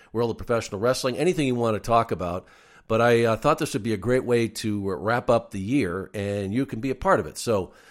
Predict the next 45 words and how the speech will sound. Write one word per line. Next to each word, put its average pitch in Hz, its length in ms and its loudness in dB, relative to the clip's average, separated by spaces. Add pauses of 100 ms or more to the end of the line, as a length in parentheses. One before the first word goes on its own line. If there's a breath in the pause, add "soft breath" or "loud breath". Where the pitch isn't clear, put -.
(220 loud breath)
uh, 98 60 -4
all 101 240 2
we 143 120 0
need 147 200 -2
you 135 60 -2
to 123 80 -2
do 123 300 2
is 107 100 -6
just 107 360 -4
email 135 440 2
us 107 180 -4
at 90 140 -8
primetimemooney 120 840 -2
at 76 80 -12
gmail 117 440 -4
dot 101 240 -2
com. 113 260 -2
You 98 60 -4
can 104 160 -4
also 117 460 2
contact 110 580 -2
us 98 100 -10
through, 90 220 -10 (200)
uh, 90 300 -6
Twitter 139 460 2 (560 soft breath)
and 101 400 -4
Instagram 131 640 2
or 101 160 0
our 92 80 -2
Facebook 127 460 -2
page, 135 520 0 (520 soft breath)
and 98 160 -4
let 113 140 0
us 110 120 -6
know 117 120 2
how 113 120 2
we 104 120 -2
can 107 40 -2
get 110 100 -2
in 90 40 -10
touch 117 240 -2
with 113 80 -8
you. 120 100 -2
But, 98 320 -4
uh, 98 360 -2